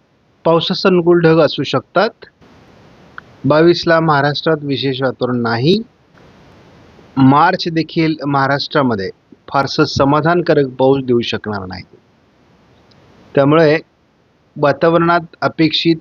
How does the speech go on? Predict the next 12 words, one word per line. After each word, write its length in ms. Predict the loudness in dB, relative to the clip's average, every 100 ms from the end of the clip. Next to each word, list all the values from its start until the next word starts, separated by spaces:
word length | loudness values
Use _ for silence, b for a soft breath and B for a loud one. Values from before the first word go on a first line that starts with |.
| -6
जोर 340 | -6 -2 0 0
नाही. 360 | -2 -2 -4 -8 _ _ _ _ _ 2
मार्च, 460 | 4 4 2 0
एप्रिल 420 | -2 2 0 2
महाराष्ट्रामध्ये 920 | 0 0 0 0 -4 -2 0 2 0 0
तसं 240 | -2 0
पावसाळी 440 | 0 0 0 0 0
वातावरण 320 | 0 0 -2
कमीच 440 | -2 0 0 0
राहण्याचा 320 | -2 -2 -2 -2
अंदाज 340 | -2 -4 -4
आहे. 180 | -8